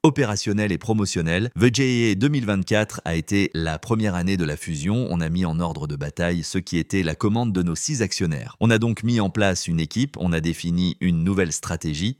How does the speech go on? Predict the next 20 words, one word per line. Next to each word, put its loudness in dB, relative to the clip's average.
une 2
nouvelle 0
charte -4
graphique. -6
On 2
a -4
répondu -2
à 0
une -2
délégation -2
de -2
services -4
publics -2
auprès 0
de 0
la -4
métropole 0
et 4
de 2
Mont-d'Arverne. -2